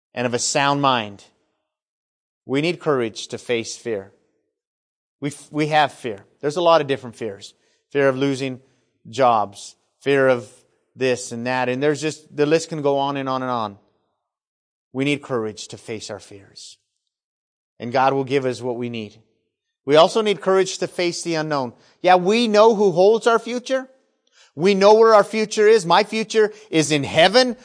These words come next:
where there will be no more pain, no more death, no more suffering. God will wipe away every tear from our eyes. All things will be made new.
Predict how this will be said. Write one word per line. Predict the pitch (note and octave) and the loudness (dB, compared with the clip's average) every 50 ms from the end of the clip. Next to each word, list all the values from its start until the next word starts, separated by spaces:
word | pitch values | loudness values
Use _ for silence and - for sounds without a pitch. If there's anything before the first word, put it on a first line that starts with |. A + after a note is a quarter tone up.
| _ _ | _ _
where | - E3 D#3+ | 2 4 6
there | E3 E3 E3 | 6 6 6
will | D#3+ D#3 C#3+ | 6 4 2
be | D3 D3 | 2 0
no | C#3+ | 0
more | C#3 C3+ C3 B2 | 0 0 0 0
pain, | - - F#3+ F#3+ G#3 A3 A3+ A#3+ B3 A#3+ A#3 - - _ - | -2 0 0 2 4 4 4 2 0 -2 -4 -10 -16 _ -2
no | D#3 D#3 | -2 0
more | D#3 C#3+ C3+ B2 | 2 2 0 0
death, | A#2 - F#3 A3 A#3 B3 B3+ B3+ A#3+ - - _ _ - | 2 4 6 8 10 10 8 8 4 0 -8 _ _ -2
no | D3+ E3 | 0 0
more | D#3 D3+ C#3+ C3+ | 2 2 0 0
suffering. | - - - - A#3+ A#3+ A#3+ A#3+ G#3+ A#3+ B3 B3 A#3+ A#3 A3 - - _ _ | 0 0 4 6 8 8 6 4 2 2 2 4 2 2 -2 -6 -12 _ _
God | - F3 E3+ E3 | 4 6 6 6
will | E3+ D#3+ E3 | 6 6 6
wipe | E3+ E3+ D#3+ - | 6 6 6 4
away | E3 D#3+ D#3 D3+ D3+ | 2 4 4 6 6
every | D3 C#3 C#3 C3+ B2 | 6 4 2 -2 -6
tear | - - - A3+ A3+ A#3+ B3 B3+ A#3+ | -4 2 6 8 8 10 8 8 6
from | B3 G#3 F3+ E3 E3 | 2 0 0 2 4
our | D#3+ D#3 D#3 | 4 6 8
eyes. | F3 G3+ A3+ A#3+ B3+ C4 B3+ B3 A3 - - - - - _ _ _ _ _ _ _ _ _ _ _ _ _ _ _ _ | 8 8 8 6 6 4 2 0 -2 -4 -8 -10 -10 -14 _ _ _ _ _ _ _ _ _ _ _ _ _ _ _ _
All | - E3 G#3 A#3 A#3 | 4 6 8 8 6
things | A#3 - A3+ A#3 B3 B3+ B3 A3+ F3 F#3 | 6 4 4 4 4 4 2 2 0 0
will | F#3+ F3+ | 0 2
be | E3 E3+ E3 | 2 2 2
made | E3 E3 D#3 D3 C#3 C#3 | 2 2 0 0 0 0
new. | E3+ G3+ A3+ B3 B3+ B3+ B3 A#3 G#3+ | 2 2 4 4 4 2 2 -2 -4